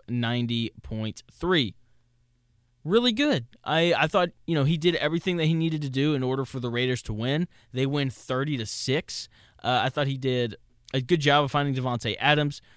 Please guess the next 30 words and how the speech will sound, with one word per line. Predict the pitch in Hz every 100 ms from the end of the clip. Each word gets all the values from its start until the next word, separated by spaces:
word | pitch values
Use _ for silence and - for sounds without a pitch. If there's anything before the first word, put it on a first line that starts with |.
| _
You | 151
could |
tell | 208 175
they | 185
didn't | 247
really | 233 233 185 120 _ _ _ _
push | - 175
the | 175
ball | 156 151
super | - 127
deep. | 113 151 151
It |
didn't | 147 147 131
feel | 151 135
like, | 131 127 113 - _ _ -
uh, | 120 113
Trey | 151 143
Tucker | 147 135 135
ha-, | 135 110
had | 127
a | 123
couple | 127 120
big | 117 110
plays, | - 110 107 107 - _ _ _ -
um, | 113 113 98 92 87 _ _ _ _
you | 123
know, | 123
with | 117
the | -
big, | 117 123 120 117